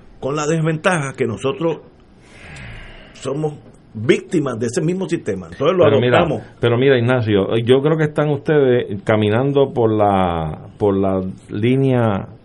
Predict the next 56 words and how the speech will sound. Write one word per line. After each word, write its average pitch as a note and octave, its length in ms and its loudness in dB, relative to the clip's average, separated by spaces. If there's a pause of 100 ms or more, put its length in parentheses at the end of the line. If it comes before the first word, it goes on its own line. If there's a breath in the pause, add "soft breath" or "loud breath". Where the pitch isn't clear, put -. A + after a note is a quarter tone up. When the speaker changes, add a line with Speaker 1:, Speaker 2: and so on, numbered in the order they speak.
(240)
Speaker 2:
divisora. G2 760 0
Speaker 1:
Ya A#2+ 80 4
mismo B2+ 300 2
me A#2+ 120 2
regañan A2+ 420 2
Speaker 2:
De-, A2+ 40 0
Speaker 1:
los, F#2+ 260 0
los G2 120 2
Speaker 2:
de-, G2+ 60 4
Speaker 1:
estadistas, G#2 440 2
Speaker 2:
no D3+ 180 2
Speaker 1:
pero E3+ 140 -2
Speaker 2:
te F3 80 -10
pudres, E3+ 380 -4 (100)
déjalo, C#3+ 380 2
déjalo, D#3+ 480 6
déjalos E3 340 6
quietos, F3 320 6
que D3 80 6
a C#3+ 80 8
ellos D3+ 200 4
poco D#3+ 200 4 (100)
a E3 40 4
poco E3 260 8
les C#3+ 140 8
irá B2+ 220 8 (120)
llegando D3 540 6 (180)
unos C#3 240 2
rayitos C#3 500 4
de B2+ 120 4
Speaker 1:
No, D3 80 8
no, C3+ 60 4
Speaker 2:
estas B2+ 160 4
Speaker 1:
muchacho, A#2+ 200 0
Speaker 2:
cosas. A#2 200 0
Speaker 1:
no, G2+ 40 -6
ten G#2 200 -4
cuidado A2+ 240 4
que F2+ 80 -2
esa A2 120 2
Speaker 2:
Pero G#2 200 4
Speaker 1:
gente, G#2 140 2
Speaker 2:
mira, A#2 200 6
Speaker 1:
esa A2+ 60 2
gente A#2+ 200 4
muerde. A#2+ 380 0 (240 loud breath)
Speaker 2:
yo, B2 140 8 (260)
yo E3 160 4
te F#3+ 80 4
decía, F#3+ 440 4
yo C#3+ 120 4
estaba F#3 320 2
pensando F3 560 2
que, A#2+ 100 0
por G#2+ 240 4
ejemplo, B2 600 4